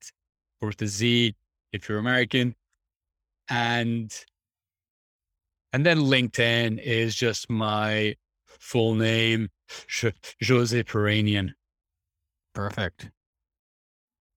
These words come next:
Speaker 2: Jose, thank you so much for coming on, man.
Speaker 1: Thank you for, for having me.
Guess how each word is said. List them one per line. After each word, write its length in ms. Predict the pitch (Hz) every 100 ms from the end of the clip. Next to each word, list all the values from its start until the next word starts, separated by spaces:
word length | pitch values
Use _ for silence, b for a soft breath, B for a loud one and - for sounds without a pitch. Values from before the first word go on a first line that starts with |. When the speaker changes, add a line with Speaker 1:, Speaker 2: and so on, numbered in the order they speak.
| _ _ _ -
Speaker 2:
Jose, 360 | 127 120 117
thank 280 | 113 131 131
you 60 | 131
so 200 | - 117
much 320 | 117 113 -
for 120 | 117
coming 300 | - 110 101
on, 240 | 98 95 95
man. 260 | 87 90
Speaker 1:
Thank 280 | 92 151 147
you 220 | 147 156
for, 360 | 139 120 113 107
for 240 | - -
having 400 | 104 117 117 113
me. 340 | 110 110 107